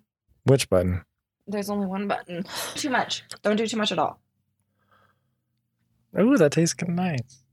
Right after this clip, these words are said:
Speaker 1: Good, nice. So you're smoking the rosin. Um,
Speaker 2: I also have a bong.
Speaker 1: that's Super Lemon Haze, which I gotta get back into rotation. I just realized I don't have any Super Lemon Haze growing
Speaker 2: I
Speaker 1: right
Speaker 2: love it.
Speaker 1: now.
Speaker 2: I,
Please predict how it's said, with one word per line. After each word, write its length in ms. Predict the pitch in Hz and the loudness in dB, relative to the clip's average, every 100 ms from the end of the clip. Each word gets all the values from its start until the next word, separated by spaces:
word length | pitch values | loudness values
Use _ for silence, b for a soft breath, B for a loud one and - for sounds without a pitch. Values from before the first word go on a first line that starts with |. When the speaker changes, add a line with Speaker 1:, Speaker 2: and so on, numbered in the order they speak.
| - | 2
Speaker 1:
Good, 160 | 135 | 2
nice. 400 | 160 147 - - - _ B B B B B | 2 -2 -4 -8 -12 _ B B B B B
So 160 | - 170 | 2 4
you're 260 | 165 175 | 6 6
smoking 340 | 185 208 190 185 | 6 6 6 6
the 100 | 143 | 8
rosin. 640 | 127 143 151 127 113 113 107 | 8 6 6 4 4 2 2
Um, 100 | 120 | 4
Speaker 2:
I 240 | 117 117 220 | 6 6 6
also 160 | 220 | 4
have 60 | 240 | 0
a 40 | 254 | 2
bong. 580 | 226 220 202 202 233 | 2 4 4 4 4
Speaker 1:
that's 220 | 190 151 - | 6 6 6
Super 300 | 175 165 170 | 4 4 4
Lemon 220 | 156 156 | 6 6
Haze, 260 | 127 123 123 | 6 4 4
which 200 | 127 170 | 2 4
I 60 | |
gotta 240 | 190 233 240 | 4 4 4
get 160 | 226 | 4
back 220 | 185 196 | 4 2
into 140 | 202 180 | 2 6
rotation. 500 | 165 147 170 156 170 | 6 6 2 4 4
I 60 | |
just 180 | 139 131 | 4 2
realized 380 | 147 160 156 127 | 4 6 6 6
I 60 | 123 | 6
don't 80 | |
have 180 | 120 113 - | 4 2 2
any 320 | 123 127 123 | 4 6 6
Super 400 | - 117 107 104 | 6 4 4 4
Lemon 280 | 101 98 95 | 4 2 2
Haze 320 | 92 98 92 | 2 2 0
growing 300 | - 92 87 | 2 2 4
Speaker 2:
I 140 | 208 | 2
Speaker 1:
right 40 | 214 | 2
Speaker 2:
love 140 | 190 | 2
it. 40 | 180 | 0
Speaker 1:
now. 140 | 170 | 0
Speaker 2:
I, 180 | 196 196 | 0 -2